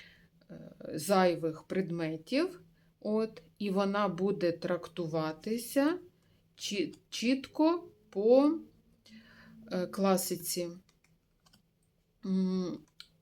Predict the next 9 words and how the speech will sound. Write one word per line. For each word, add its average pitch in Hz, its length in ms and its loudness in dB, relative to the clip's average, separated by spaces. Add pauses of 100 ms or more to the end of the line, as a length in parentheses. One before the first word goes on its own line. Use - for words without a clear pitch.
(360)
е, 175 380 -10 (460)
да, 233 360 -2 (300)
за 226 260 2
класичним 233 880 -2 (380)
трактуванням. 151 960 -6 (760)
Ну 190 300 -4
от, - 180 -16 (120)
король 165 420 -4 (180)
пентаклів. 247 960 -6